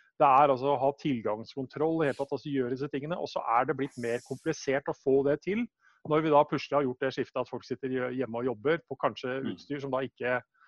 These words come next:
Speaker 1: er under kontroll fra arbeidsgiver og så videre. Så her handler det om å ha, jeg mener kanskje litt sånn gode, gode intensjoner og forsøke å gjøre dette best mulig.
Speaker 2: Det som er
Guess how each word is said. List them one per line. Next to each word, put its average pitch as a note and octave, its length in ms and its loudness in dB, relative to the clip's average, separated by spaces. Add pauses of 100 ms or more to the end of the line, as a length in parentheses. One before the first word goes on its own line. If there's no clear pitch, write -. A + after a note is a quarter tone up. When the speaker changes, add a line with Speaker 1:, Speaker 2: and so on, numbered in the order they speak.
(260)
Speaker 1:
er C#3+ 220 10
under F#3 140 0
kontroll C#3+ 460 0
fra C3 220 0
arbeidsgiver A2 440 -6
og A2+ 80 -10
så C3 120 -12
videre. A#2+ 300 -8 (420)
Så E3+ 160 4
her F#3+ 240 8
handler D3+ 260 0
det C#3+ 120 2
om - 20 -6
å D#3+ 80 4
ha, D3+ 400 4 (380)
jeg C#3+ 160 -6
mener C#3 180 -4
kanskje D3+ 260 -6
litt C#3 100 -2
sånn C3+ 200 -6
gode, B2+ 640 -2
gode A#2+ 300 -4
intensjoner C#3+ 640 -4
og C#3 60 -4
forsøke A#2 360 -6
å C#3 80 -2
gjøre B2 240 -2
dette A#2+ 220 -6
best - 280 -6
mulig. D3+ 280 -4 (520)
Speaker 2:
Det C#3 200 2
som F3 160 -6
er D#3 180 2